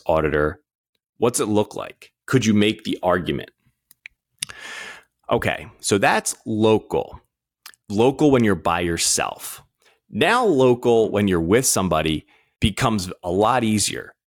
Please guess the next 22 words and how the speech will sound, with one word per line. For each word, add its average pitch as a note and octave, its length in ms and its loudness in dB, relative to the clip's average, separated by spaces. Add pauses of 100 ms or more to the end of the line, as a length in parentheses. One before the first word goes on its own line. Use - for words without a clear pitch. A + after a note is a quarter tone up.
(380)
If G2 160 -6
you're C3 140 4
local, A#2+ 560 4
again, F#2+ 240 2
you G2+ 100 2
could C3+ 120 -2
be F2+ 280 -2 (400)
a F2 80 -2
block F#2 400 0
away. E2+ 480 0 (320)
A F2+ 100 -2
business D3 600 0
meal E2+ 840 0 (840)
is F#2 220 2
wi-, F#2+ 260 2 (300)
is A2 180 0
with A2+ 320 0
somebody. D2+ 640 -4 (440)
So G2+ 200 2
it's G2+ 220 0
a A#2+ 80 2
vendor, G2+ 720 0